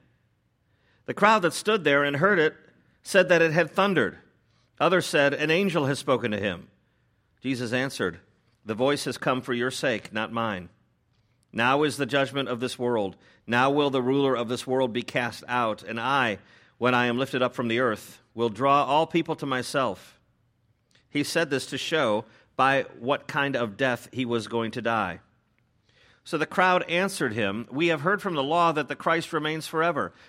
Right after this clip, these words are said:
How can you say that the Son of Man must be lifted up? Who is this Son of Man?" So Jesus said to them, "The light is among you for a little while longer.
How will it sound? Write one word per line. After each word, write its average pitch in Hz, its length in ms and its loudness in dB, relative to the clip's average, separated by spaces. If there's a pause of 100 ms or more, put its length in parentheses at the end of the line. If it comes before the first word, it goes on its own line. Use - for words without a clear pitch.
How 175 160 4
can 190 160 0
you 175 100 2
say 185 220 0
that 147 160 -4
the 127 80 -6
Son 151 240 -2
of 139 80 -4
Man 151 260 -2
must 143 180 -4
be 151 120 -2
lifted 151 280 -4
up? 170 220 0
Who 190 180 0
is 220 200 2
this 131 180 -6
Son 117 180 0
of 101 120 -4
Man?" 98 320 -4 (1300)
So - 140 -12
Jesus 117 300 -6
said 120 200 -2
to 113 60 -2
them, 87 280 -6 (960)
"The 107 100 -6
light 120 520 0
is 117 160 -4
among 127 340 -2
you 139 140 -4
for 123 160 -2
a 113 60 2
little 117 260 -2
while 139 240 2
longer. 135 500 -2